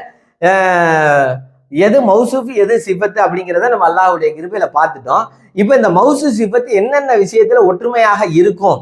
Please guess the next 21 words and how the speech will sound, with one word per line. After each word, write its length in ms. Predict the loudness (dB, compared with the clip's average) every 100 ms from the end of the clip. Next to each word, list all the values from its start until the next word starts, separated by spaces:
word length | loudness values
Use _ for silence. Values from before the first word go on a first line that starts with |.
| -4 -2
அப்படிங்கிறத 500 | 0 2 2 2 2 0
இன்னும் 280 | 0 2 4
ஆழமாக 380 | 2 2 0 -4 -6
நீங்க 140 | -12 -10
என்ன 120 | -10
செய்யணும்? 260 | -10 -10 -6
உள்வாங்கிக்கணும். 680 | -2 -2 -4 -8 -6 -4 -4 -6 _ _
ஆஹ், 580 | -4 -2 0 2 0 -2 -8 -14 _ -4
இப்ப 140 | 0 2
நீங்க 160 | 2 2
அதை 180 | 2 0 0
நான் 160 | 0
எழுதி 180 | 0 -2
காமிக்கிறேன், 480 | -4 -4 -4 -8 -8
நீங்க 160 | -8 -2
பாருங்க 220 | -2 -2 -8
இன்ஷா 200 | -8 -6 -4
அல்லாஹ். 220 | -6 -10 _ _ _ _ _ _ _ _ _ _ _ -20 _ -2
அல்லாஹ், 300 | 2 2 0 -8 -10 -2
இப்ப 160 | 0 2
பாருங்க 360 | 2 2 0